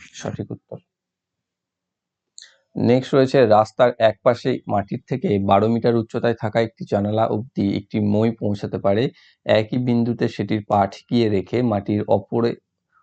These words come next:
উপরে ষোলো মিটার উচ্চতায় থাকা একটি জানলায় পৌঁছানোর জন্য রাস্তার অন্য পাশে মইটিকে ঘোরানো হলো।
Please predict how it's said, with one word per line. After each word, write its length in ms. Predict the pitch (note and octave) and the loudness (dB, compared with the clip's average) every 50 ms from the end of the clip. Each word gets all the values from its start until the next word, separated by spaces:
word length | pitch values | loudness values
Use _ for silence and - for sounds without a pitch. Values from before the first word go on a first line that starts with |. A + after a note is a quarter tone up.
| _ _ | _ _
উপরে 360 | - D#3 C#3+ - A#2+ G#2+ G#2+ A2+ | -4 -4 -2 0 0 2 2 2
ষোলো 260 | A#2 - - C3 B2 B2+ | 0 0 0 0 2 2
মিটার 300 | C3 C3 B2 B2+ B2 A#2+ | 2 0 0 0 0 0
উচ্চতায় 320 | A2+ G#2+ - G#2+ A2 A2 G#2 | -2 -2 -2 0 0 0 0
থাকা 220 | - G#2 G2+ - G#2+ | -4 -4 -2 -2 -2
একটি 200 | G#2+ G#2 - A2 | -2 -2 -4 -4
জানলায় 380 | G2+ G2+ G#2 G2+ G2+ G2+ G2+ G2 - | -4 -4 -4 -4 -2 -2 -4 -4 -4
পৌঁছানোর 420 | - - G#2 G#2 - A#2 A#2 A#2 A2+ | -6 -6 -6 -4 -4 -2 -2 -2 -2
জন্য 220 | A2 A#2+ A#2 A2+ G#2+ G#2+ | -2 -2 -2 -2 -2 -2
রাস্তার 380 | G#2 - G2 - - - G#2+ - | -2 -4 -4 -4 -4 -6 -6 -4
অন্য 240 | - - - A2+ A#2+ B2 | -4 -4 -2 -2 -2 -2
পাশে 240 | A#2+ B2+ A2+ G#2+ C3 | -2 -4 -4 -2 -2
মইটিকে 400 | A#2+ A2 G#2+ G2+ G2+ - G2+ G#2+ G2+ | -2 -2 -2 -4 -6 -6 -4 -4 -4
ঘোরানো 340 | G2+ F#2+ G2 G2 G2 G2 G2 | -2 0 0 0 0 0 -4
হলো। 180 | G#2+ G#2+ G#2+ | -6 -8 -10